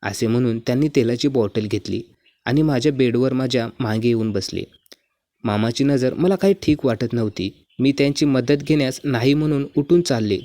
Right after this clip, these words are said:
तेव्हाच त्यांनी, तेव्हाच त्यांनी माझ्या दोन्ही खांद्यांना पकडून मला बेडवर बसवलं आणि माझे केस सोडून माझ्या केसामध्ये तेल ओतले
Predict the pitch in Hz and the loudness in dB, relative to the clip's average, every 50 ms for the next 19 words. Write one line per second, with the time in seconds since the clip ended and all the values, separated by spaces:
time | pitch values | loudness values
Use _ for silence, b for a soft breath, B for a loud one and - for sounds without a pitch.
0 | - - 110 104 110 123 131 - - 135 131 135 131 120 120 - - 113 139 120 | -4 -2 0 0 0 0 -2 -2 -2 -2 0 0 0 0 0 -2 -4 -4 0 0
1 | 110 113 127 139 - - 147 143 143 135 127 - - - 147 151 175 165 139 135 | 2 2 0 0 -2 -2 0 0 0 0 0 -2 -2 -2 0 2 2 2 2 2
2 | 127 139 151 143 - 135 135 135 147 147 147 135 - 151 135 - 139 127 127 127 | 2 2 2 0 -2 -2 0 0 0 0 0 -2 -2 -2 -2 0 2 0 0 0
3 | - - 165 185 185 151 147 131 123 127 131 127 117 120 107 - - 104 98 98 | 0 0 2 2 4 4 4 4 4 4 2 2 2 0 -2 0 0 0 0 0
4 | 101 - - _ _ _ _ _ _ - 110 120 123 123 123 117 117 131 135 - | -2 -6 -10 _ _ _ _ _ _ -4 0 0 2 2 2 2 2 0 -2 0
5 | - 123 117 113 - - 131 123 117 117 117 - - - 135 151 156 175 175 - | 2 0 0 2 2 2 2 2 2 2 -2 -4 -6 -4 -2 0 0 0 2 2
6 | 139 127 - 151 147 147 147 139 151 147 - _ _ - 143 143 139 135 131 123 | 2 2 2 0 0 0 0 2 0 -2 -2 _ _ 2 4 4 6 6 4 2
7 | 113 - 110 104 104 | 0 0 -2 -4 -4